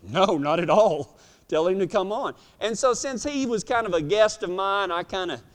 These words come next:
you know, kinda took him under my wing. And, and after about the third straight hour of flanking calves, he looked at me and he said, "This was the worst idea I ever had in my life." And when we got done,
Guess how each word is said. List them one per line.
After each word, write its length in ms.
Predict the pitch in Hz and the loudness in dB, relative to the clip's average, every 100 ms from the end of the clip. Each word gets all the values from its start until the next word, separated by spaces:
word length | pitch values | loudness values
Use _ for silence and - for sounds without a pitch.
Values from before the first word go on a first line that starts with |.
| - _ _ _ _ - | -20 _ _ _ _ -6
you 120 | 156 | -6
know, 120 | 135 | -6
kinda 260 | - 151 127 | -8 -8 -6
took 220 | 175 165 | -6 -4
him 140 | 165 | -4
under 180 | 165 165 | -4 -4
my 240 | 156 160 | -4 -2
wing. 580 | 143 151 156 160 165 151 | -2 -4 -6 -4 -2 -2
And, 120 | 123 - _ - | -6 -12 _ -6
and 140 | 170 | -6
after 380 | 196 240 - 392 | 0 0 0 -4
about 380 | 262 254 247 - | -2 2 2 0
the 120 | 185 | -6
third 760 | - - - 233 247 262 254 262 _ - | -6 -16 -2 0 0 -2 -6 -8 _ -20
straight 640 | - - 208 208 214 226 _ - | -20 -8 -2 0 0 -4 _ -4
hour 560 | 165 175 202 220 185 _ _ - | 0 2 2 0 -4 _ _ -6
of 120 | 147 | -6
flanking 520 | - 180 180 190 190 170 | -4 -4 -2 -4 -6 -4
calves, 500 | 196 196 208 220 - _ _ _ _ _ - | 0 2 2 -4 -12 _ _ _ _ _ -2
he 140 | 180 | 0
looked 240 | 196 196 | 0 0
at 80 | 196 | -2
me 120 | 196 | -2
and 60 | 196 | -2
he 60 | 180 | -4
said, 160 | 151 | -4
"This 160 | 160 160 | -6 -6
was 120 | 143 | -8
the 60 | 143 | -4
worst 280 | 151 160 | -2 -2
idea 320 | 156 139 147 135 | -4 -2 -2 -4
I 40 | |
ever 120 | 123 | -4
had 160 | 131 139 | -6 -8
in 60 | 135 | -6
my 100 | 127 | -6
life." 400 | 120 107 - _ _ _ _ _ _ _ _ _ - _ _ | -6 -8 -12 _ _ _ _ _ _ _ _ _ -20 _ _
And 240 | 220 214 226 | -4 -2 -2
when 200 | 240 240 | -4 -4
we 140 | 233 | -2
got 540 | 175 220 285 339 196 160 | 0 4 4 2 0 2
done, 480 | 233 226 156 120 | 2 2 -4 -6